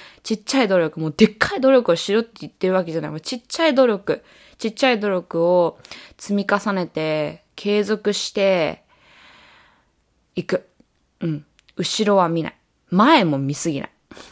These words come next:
今与えられたものを大いに生かして、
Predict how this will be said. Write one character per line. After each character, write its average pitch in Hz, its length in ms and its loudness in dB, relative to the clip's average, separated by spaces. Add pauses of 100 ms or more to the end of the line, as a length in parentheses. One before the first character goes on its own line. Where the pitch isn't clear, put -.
(500)
今 285 500 4
与 170 260 0
え 185 40 2
ら 196 80 2
れ 208 80 0
た 240 100 -2
も 247 160 0
の 233 220 -2 (1500)
を 339 380 4 (1000)
大 247 280 2
い 254 80 4
に 175 140 0
生 147 60 -8
か 160 140 -4
し - 120 -12
て、 156 400 -4